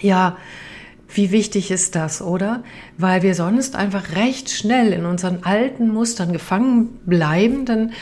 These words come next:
unser Gehirn hat ja gerne einfach auch den Automatisierungsmodus an. Und, ähm,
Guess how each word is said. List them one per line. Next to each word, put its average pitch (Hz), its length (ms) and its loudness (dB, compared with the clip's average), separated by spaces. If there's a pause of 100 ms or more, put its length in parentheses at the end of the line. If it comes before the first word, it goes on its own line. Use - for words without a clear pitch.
(260)
unser 196 240 4
Gehirn 226 420 4
hat 233 120 0
ja 208 100 4
gerne 202 440 4
einfach 185 380 -2
auch 175 200 -2
den 175 200 -2
Automatisierungsmodus 175 1200 0
an. 165 320 -6 (920)
Und, 190 480 0 (140)
ähm, 180 380 -2